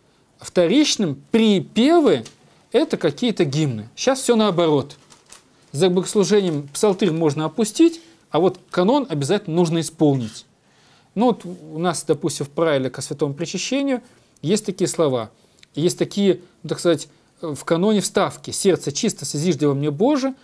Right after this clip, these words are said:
дух прав обнови». Да, да, вот, вот мои. Это из пятидесятого псалма два стиха. Так вот, первичным, конечно, являлся псалом, а к нему добавляли тексты.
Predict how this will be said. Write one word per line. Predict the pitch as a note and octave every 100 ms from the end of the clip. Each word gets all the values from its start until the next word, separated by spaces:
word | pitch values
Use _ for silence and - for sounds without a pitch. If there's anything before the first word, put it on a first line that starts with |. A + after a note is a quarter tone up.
| _ -
дух | F#3+ C#4
прав | - D#3+ - A3
обнови». | C3+ C#3+ C3+ G3+ G#3+ _ _ _ - - - - -
Да, | D3 C3 A#2+ A#2+
да, | C3+ C#3 C#3+
вот, | D#3
вот | E3+ B2+
мои. | B2 A2 - - - - _
Это | F#3 F#3+ - - - _
из | A#3+ B3+ - - _ _
пятидесятого | D3+ - G3 - E3 D3
псалма | C3 - E3 F#3+ C#4 D#4+ - _ _
два | C#3 D#3 A3+
стиха. | - A3+ - C3 G#2 _ _ - - _ _ _
Так | D#3+
вот, | G3+ - -
первичным, | - G3+ G#3+ E4 - A3+ D3+
конечно, | E3+ G#3 C4 G3+
являлся | D#3+ A3 A3 G#3+
псалом, | - - G3+ G#3+ F#3 B2+ G#2+ _ _ _
а | -
к | -
нему | E3+ C#4 G#3
добавляли | C#3+ E3 F3 D#3+ G3+ A3
тексты. | G#3+ F#3+ E3 - -